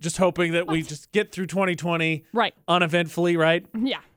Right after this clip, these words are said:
Speaker 1: For a friend of mine back home, not the case.
Speaker 2: Okay.
Speaker 1: I'm gonna tell you this. They got, they got poison ivy.
Speaker 2: Oh.
Speaker 1: And they got it from something Christmas related.
Speaker 2: Oh.
Speaker 1: Because it's twenty twenty.
Speaker 2: Yeah.
Speaker 1: Look, we already did, uh, our first,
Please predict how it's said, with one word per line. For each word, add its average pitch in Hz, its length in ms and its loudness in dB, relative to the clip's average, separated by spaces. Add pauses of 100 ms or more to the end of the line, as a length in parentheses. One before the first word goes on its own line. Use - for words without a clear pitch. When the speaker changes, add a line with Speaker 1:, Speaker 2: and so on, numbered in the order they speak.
(160)
Speaker 1:
For 214 140 4
a 208 40 2
friend 285 240 4
of 269 60 2
mine 233 180 4
back 208 280 2
home, 185 280 0
not 180 220 0
the 170 80 -2
case. 135 420 -2
Speaker 2:
Okay. 262 320 -2 (240)
Speaker 1:
I'm 190 140 4
gonna 269 100 4
tell 269 200 4
you 247 120 2
this. 175 480 -2 (640)
They 160 80 2
got, 185 180 0 (120)
they 156 100 0
got 190 120 2
poison 196 340 2
ivy. 147 520 0
Speaker 2:
Oh. 349 280 2
Speaker 1:
And 175 120 6
they 185 60 4
got 190 120 4
it 190 80 -4
from 170 160 -6
something 214 480 -2
Christmas - 680 -4
related. 127 600 -6 (640)
Speaker 2:
Oh. 202 420 -4
Speaker 1:
Because 143 360 -2
it's - 160 -10
twenty 135 280 -6
twenty. 104 480 -12
Speaker 2:
Yeah. 233 280 -4 (1800)
Speaker 1:
Look, 208 240 0
we 233 100 6
already 254 220 4
did, 226 440 4
uh, 233 40 6
our 208 340 4
first, - 640 0